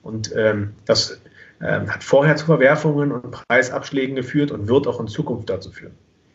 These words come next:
Das heißt konkret, ich glaube, bei Wohnimmobilien, ähm, sollte man genau überlegen, ob man heute verkauft.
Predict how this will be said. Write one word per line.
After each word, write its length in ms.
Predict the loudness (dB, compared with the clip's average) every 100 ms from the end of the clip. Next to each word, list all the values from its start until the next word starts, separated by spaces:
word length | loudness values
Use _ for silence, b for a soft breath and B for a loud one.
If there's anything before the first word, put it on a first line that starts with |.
| b b -16
Das 140 | 0
heißt 300 | 4 4 2
konkret, 560 | -4 -2 0 2 2 0 -12 _ _ _ _ _ _ _
ich 100 | -2
glaube, 220 | 2 4
bei 200 | 4 4
Wohnimmobilien, 920 | 6 6 6 2 4 2 4 0 -2 B B B _ -4
ähm, 360 | -2 -2 -6
sollte 260 | 0 2 2
man 160 | 0 -2
genau 320 | 2 4 4
überlegen, 500 | 6 4 2 0 -2
ob 180 | -4 0
man 160 | 0 4
heute 220 | 4 2
verkauft. 680 | -2 0 2 2 0 -10